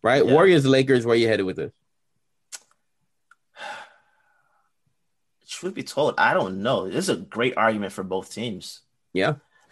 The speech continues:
Speaker 2: There's a
Speaker 1: Let's
Speaker 2: great argument.
Speaker 1: let's give it. We got, we got the Warriors. You got Steph Curry.
Speaker 2: Mm-hmm.
Speaker 1: Steph Curry is a dog, and he's been going off lately.
Speaker 2: Mm-hmm.
Speaker 1: Right? Um,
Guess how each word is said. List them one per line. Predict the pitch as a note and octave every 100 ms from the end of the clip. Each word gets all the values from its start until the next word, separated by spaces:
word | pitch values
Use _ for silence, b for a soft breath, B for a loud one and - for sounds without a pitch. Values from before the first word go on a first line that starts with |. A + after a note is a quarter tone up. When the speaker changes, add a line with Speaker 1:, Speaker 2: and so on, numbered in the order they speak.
| b
Speaker 2:
There's | C3+ D#3+
a |
Speaker 1:
Let's | C#3
Speaker 2:
great | D3+ A2+
argument. | G#2 F#2 E2+ - _
Speaker 1:
let's | - C3 D3
give | D3 D3+
it. | A#2+ - - - _ -
We | C3
got, | C3 B2 B2 A2+ - _ _ _
we | A#2+
got | B2+ B2
the | A#2+
Warriors. | B2+ D3+ D3
You |
got | A#2 A#2
Steph | B2+ C3+
Curry. | C#3+ C3 D3+ - _ _
Speaker 2:
Mm-hmm. | A#2 A2 A#2 A#2+ - _ _ _ _
Speaker 1:
Steph | - B2 C3+
Curry | D#3 C3+
is | G#2+
a |
dog, | F2 D#2 - G#2+ B2+ G2+ F#2+ b b -
and | G#2+
he's | B2+ A#2+
been | G2+ A#2 G#2+
going | A2 A#2 G#2+ - -
off | A2 B2 C3+
lately. | F#2 G2 C3+ - _ _ _
Speaker 2:
Mm-hmm. | A2 G#2 B2 C3 _ _ _ _
Speaker 1:
Right? | G2 B2 - _ _ A#2
Um, | A#2+ A2+ G#2+ G2 A2